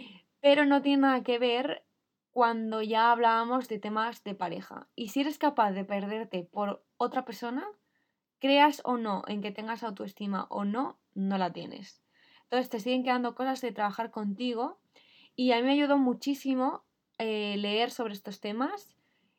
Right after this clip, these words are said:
le-, leer muchísimos, muchísimos libros de espiritualidad, de relaciones, y yo fíjate que no he leído libros de relaciones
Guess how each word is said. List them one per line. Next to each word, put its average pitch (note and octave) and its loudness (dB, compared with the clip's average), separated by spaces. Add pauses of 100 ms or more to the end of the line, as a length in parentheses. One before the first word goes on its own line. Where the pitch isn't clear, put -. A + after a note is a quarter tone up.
(140)
le-, G#3+ -2
leer A3+ -2
muchísimos, B3+ -2
muchísimos A3+ -10
libros G#3+ -8
de G3 -4
espiritualidad, G3+ 0
de A3+ -4
relaciones, G#3+ -2
y A#3 -4
yo B3+ 2
fíjate C#4+ -2
que B3 -2
no A3+ -2
he A#3+ -2
leído A#3 -2
libros A3 -4
de G#3 -6
relaciones A3 -6